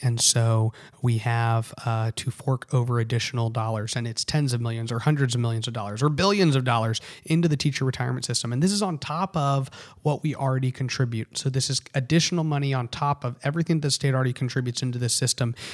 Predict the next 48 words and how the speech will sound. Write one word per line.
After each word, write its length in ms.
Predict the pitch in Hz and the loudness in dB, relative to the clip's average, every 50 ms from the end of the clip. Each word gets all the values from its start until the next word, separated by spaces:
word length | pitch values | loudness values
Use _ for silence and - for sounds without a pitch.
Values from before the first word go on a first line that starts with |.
| - - - | -14 -10 -2
in 160 | - 143 135 | 2 2 4
hopes 420 | 123 113 - 151 156 - - - - | 4 6 6 6 6 6 2 -4 -4
that 160 | - 139 131 | -2 -2 -2
it 140 | 135 - - | -2 0 2
will 140 | 135 131 127 | 2 4 4
remain 360 | 127 123 120 135 180 208 185 | 4 4 4 4 4 2 2
solvent 380 | - - 117 120 120 127 131 | 2 0 0 0 0 2 0
and 100 | 127 120 | 0 0
continue 400 | - 135 120 - 135 143 160 165 | 0 -2 -2 0 0 0 2 2
to 80 | 156 135 | 0 0
pay 260 | - - - 143 139 | -2 0 0 0 2
out 240 | 123 113 131 - - | 2 0 -2 -2 -4
retirement 540 | 135 127 - - 113 110 113 117 131 143 - - - - - - | -10 -8 -4 -4 -2 -2 -2 -2 -2 -4 -6 -8 -20 -20 -20 -14
for 440 | - - 139 131 127 131 143 147 - - | -4 0 2 2 4 4 2 2 0 -2
those 340 | - 123 120 120 127 131 - - _ _ _ - | 0 2 2 2 2 0 -2 -4 _ _ _ -2
individuals 600 | - 131 139 151 156 131 120 120 - 131 135 127 | 0 2 2 2 2 2 2 2 2 0 0 0
who 200 | - - 135 131 | 2 4 6 6
have 160 | 117 139 135 131 | 6 6 4 4
earned 240 | 143 196 240 220 | 4 4 4 4
it 140 | 165 165 160 - | 4 2 2 4
and 140 | 165 160 160 | 4 6 8
who 100 | 156 185 | 8 8
were 160 | 175 175 165 | 8 6 2
promised 520 | 165 - - 180 208 214 165 143 143 - | 2 4 4 4 4 4 2 0 0 -2
their 120 | - 151 151 | -2 -2 -2
retirement. 540 | 156 156 - 160 175 202 208 160 117 104 - | -2 -2 0 0 0 0 0 -2 -2 -2 -2
And 140 | 127 131 131 | 0 0 2
now 200 | 135 139 156 185 | 2 2 0 0
you 200 | 196 190 190 180 | 0 2 2 2
have 400 | 135 131 117 113 113 123 127 - - - - - - - - - - - - | 2 2 0 0 -2 -2 -4 -6 -12 -18 -18 -16 -16 -18 -18 -20 -8 0 2
the 200 | 156 165 160 143 | 4 4 6 4
system 640 | - - - - 247 254 - - - 240 208 208 | 4 4 4 4 4 4 4 4 4 4 4 4
that 140 | 185 165 147 | 4 4 4
manages 480 | 151 160 175 185 180 151 - 156 139 | 4 6 6 6 4 4 4 2 2
that 160 | 143 143 135 123 | 4 4 6 6
hundred 260 | 147 147 143 143 135 | 6 6 6 4 2
fifty 240 | - 147 139 - 147 | 0 -2 -2 0 2
billion 260 | 139 143 139 135 131 | 4 4 4 4 4
dollars 360 | 135 135 139 131 120 117 - - - - - - | 4 4 4 4 4 2 0 -6 -16 -18 -10 -6
paying 320 | - 156 147 143 139 131 | -2 0 0 2 0 0
three 380 | - - - - 165 175 190 190 | -2 -6 -6 -2 -2 0 0 0
hundred 360 | 151 139 143 143 139 139 123 | 0 0 0 0 0 0 -2
and 140 | 120 113 - | -4 -6 -8
twenty-five 680 | - - 147 143 139 - 147 - - - 98 117 120 - | -4 -2 -2 -2 -2 -4 -6 -6 -6 -8 -8 -8 -8 -8
thousand 360 | - 127 127 135 135 - 127 | -8 -6 -4 -4 -4 -4 -4
dollars 340 | 127 104 101 120 113 101 - | -4 -4 -2 -2 -4 -4 -6
a 60 | 101 | -8
month 400 | 101 82 113 123 127 120 - | -8 -6 -6 -6 -6 -6 -8